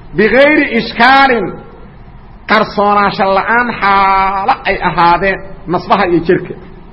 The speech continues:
Walaa miraa'in, muran la'aan xaalo ay ahaadeen. Baydkana waxay tahay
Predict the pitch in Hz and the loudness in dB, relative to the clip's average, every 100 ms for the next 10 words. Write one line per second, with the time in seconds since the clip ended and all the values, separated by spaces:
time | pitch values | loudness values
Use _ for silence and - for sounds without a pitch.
0 | - - - 185 262 269 247 220 220 240 | -20 -18 -2 2 4 4 2 2 2 4
1 | 254 233 214 165 - - - - 175 214 | 2 0 -6 -8 -12 -16 -14 -8 -2 2
2 | 214 208 208 208 240 247 - 202 202 196 | 2 2 0 0 -2 -2 -2 2 4 4
3 | 202 202 254 - 202 - 180 180 180 196 | 4 4 2 0 -4 -2 0 2 2 0
4 | 202 - - - - - - - - - | -2 -6 -18 -18 -18 -20 -20 -20 -20 -20
5 | - - - - - - - - 269 311 | -20 -20 -20 -20 -20 -20 -20 -2 2 4
6 | 294 262 262 254 285 311 285 - 226 190 | 2 2 4 6 6 6 2 2 2 2